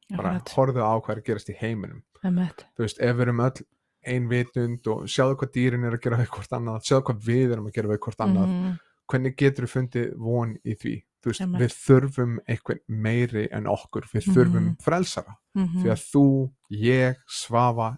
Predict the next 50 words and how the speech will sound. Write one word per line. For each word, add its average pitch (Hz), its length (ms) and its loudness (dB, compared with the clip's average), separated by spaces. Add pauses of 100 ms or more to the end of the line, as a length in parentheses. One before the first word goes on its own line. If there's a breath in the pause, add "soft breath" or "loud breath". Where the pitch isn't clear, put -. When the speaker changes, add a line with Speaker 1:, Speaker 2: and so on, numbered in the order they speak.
(120)
Speaker 1:
erum - 140 2
Speaker 2:
Mhm. 170 120 0
Speaker 1:
ekki 143 160 -4
nóg. 107 280 -6 (140)
Speaker 2:
Mhm. 185 280 2
Speaker 1:
Það 113 100 4
er 113 60 4
bara 117 220 0
Jesús 113 340 -6
Kristur. - 380 -8 (440 soft breath)
Og 190 80 0
það 113 120 4
sem 117 100 -2
Speaker 2:
Emmett. 110 60 0
Speaker 1:
ég 113 80 2
elska, 123 420 -2
kannski 120 300 -2
getum 120 240 -2
við - 40 -12
endað 139 320 -2
á 127 160 2
að 120 80 0
lesa 131 320 0
hérna 120 300 -2 (180)
Hebreabréfið. 113 760 -4 (360)
Speaker 2:
Jú. 175 200 2 (440)
Speaker 1:
Fjórtán, 110 720 -4 (460 soft breath)
og 117 160 -2
þetta - 180 -4
talar 117 240 0
um 113 100 -4
Jesú. 117 500 -2 (880)
Speaker 2:
Mhm. 180 340 2 (140)
Er 185 140 6
við 208 320 6
þá 226 320 2
höfum, 214 440 2 (840)
er 185 180 2
við 226 200 6
þá 240 160 2
höfum 208 280 4
mikinn 220 340 0
æðsta 202 420 -2
prest - 380 -6
sem 175 220 -4
farið 190 400 -2
hefur 196 220 0
í 190 60 -2
gegnum 190 320 -4
himnana, 165 480 -2